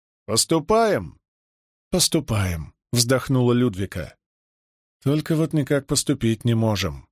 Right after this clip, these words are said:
добавила она про себя. А Геля сказала: «Два экзамена осталось». «А как первые два сдала?» «На четвёрке».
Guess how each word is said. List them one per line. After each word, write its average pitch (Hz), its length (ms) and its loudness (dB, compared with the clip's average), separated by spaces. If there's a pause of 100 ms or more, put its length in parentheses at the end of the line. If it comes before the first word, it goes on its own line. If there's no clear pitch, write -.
(140)
добавила 131 580 2
она 127 160 0
про 135 160 -2
себя. 110 480 0 (680)
А 151 100 4
Геля 147 300 2
сказала: 101 680 -2 (180)
«Два 165 380 2
экзамена 131 520 0
осталось». - 600 -2 (460)
«А 131 160 2
как 151 240 0
первые 160 340 2
два 151 220 2
сдала?» 151 420 0 (800)
«На 165 160 0
четвёрке». - 760 -2